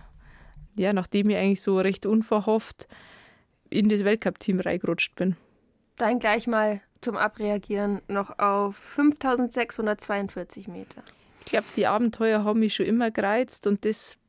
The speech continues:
Speaker 1: war, wenn ich mich jetzt richtig erinnere, sogar eine Wette mit meinem Papa. Bei der W M hab ich dann einen Einsatz gekriegt, ich war dann im Weltcup und daraufhin sind wir dann, ähm, mit drei Freunden von mir zusammen nach Russland gereist und waren da beim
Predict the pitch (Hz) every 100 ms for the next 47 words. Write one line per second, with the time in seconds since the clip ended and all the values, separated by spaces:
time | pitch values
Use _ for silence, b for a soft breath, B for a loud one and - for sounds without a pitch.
0 | - 208 175 202 254 240 240 233 233 220
1 | - 254 254 240 208 214 240 254 226 208
2 | 190 185 240 - 226 214 - 196 196 214
3 | - 294 294 - B B B B B -
4 | 202 202 185 233 240 220 208 202 196 -
5 | 240 262 269 - - 269 254 226 202 220
6 | 220 214 196 208 233 247 226 214 202 202
7 | 202 220 208 208 202 202 202 196 196 185
8 | 202 190 208 226 202 202 208 214 214 214
9 | 208 220 208 B B B - 196 202 190
10 | - 202 - 196 - 185 196 196 - 190
11 | - 180 190 185 180 185